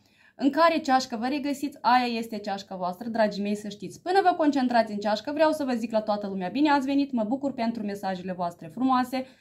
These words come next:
Într-adevăr, sunt foarte încântată de mesajele voastre, să dea Domnul la fiecare în casă să intre noroc în viață.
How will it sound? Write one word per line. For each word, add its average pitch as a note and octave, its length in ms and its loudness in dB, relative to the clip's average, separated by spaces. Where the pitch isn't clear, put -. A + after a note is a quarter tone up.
Într-adevăr, C4+ 560 2
sunt A#3+ 220 -4
foarte A#3+ 340 4
încântată G3 480 -4
de F#3 100 -6
mesajele A#3+ 520 -2
voastre, A#3 380 0
să G#3+ 120 -10
dea G#3 180 0
Domnul A3+ 260 0
la G#3+ 80 2
fiecare G3+ 540 -4
în F#3 80 -4
casă A#3 340 -2
să A3 160 -8
intre G#3 320 -2
noroc F#3 340 -4
în F#3+ 120 -6
viață. F3+ 440 -4